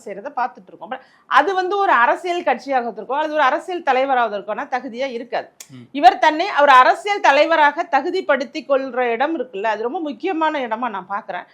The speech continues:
Speaker 1: அதை நோக்கி இன்னும் அவர் பயணிக்க தொடங்கலங்கிறதையும் நான் பாக்குறேன்.
Speaker 2: சரி, என்ன பண்ணியிருந்தா அவர் வந்துட்டு இந்த அரசியல் பாதையை நோக்கி பயணிக்க தொடங்கியிருப்பாருன்னு நீங்க நம்புறீங்க?
Speaker 1: இல்ல, இப்ப நான் சொன்னேனே, இவர் வந்து ஸ்கீம்ஸ்,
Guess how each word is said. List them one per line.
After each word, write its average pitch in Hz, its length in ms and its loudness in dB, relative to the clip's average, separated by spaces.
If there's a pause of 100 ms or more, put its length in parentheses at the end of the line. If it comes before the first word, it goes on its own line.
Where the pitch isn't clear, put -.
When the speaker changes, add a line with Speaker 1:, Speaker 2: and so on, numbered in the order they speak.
(220)
Speaker 1:
அதை 311 240 2
நோக்கி 370 360 4
இன்னும் 349 220 -2
அவர் 311 220 0
பயணிக்க 330 460 -4
தொடங்கலங்கிறதையும் 349 920 -2
நான் 233 100 -8
பாக்குறேன். - 340 -10
Speaker 2:
சரி, 196 200 -12
என்ன 226 320 -10
பண்ணியிருந்தா 214 400 -8
அவர் 214 180 -4
வந்துட்டு 185 220 -12
இந்த 190 160 -6
அரசியல் 175 320 -4
பாதையை 170 280 -6
நோக்கி 175 140 -12
பயணிக்க 165 300 -12
தொடங்கியிருப்பாருன்னு 165 640 -12
நீங்க 139 240 -16
நம்புறீங்க? 117 320 -16
Speaker 1:
இல்ல, 285 180 -4
இப்ப 269 120 -4
நான் 247 280 -2
சொன்னேனே, 320 280 -4
இவர் 254 220 -4
வந்து 302 420 0
ஸ்கீம்ஸ், 392 380 -6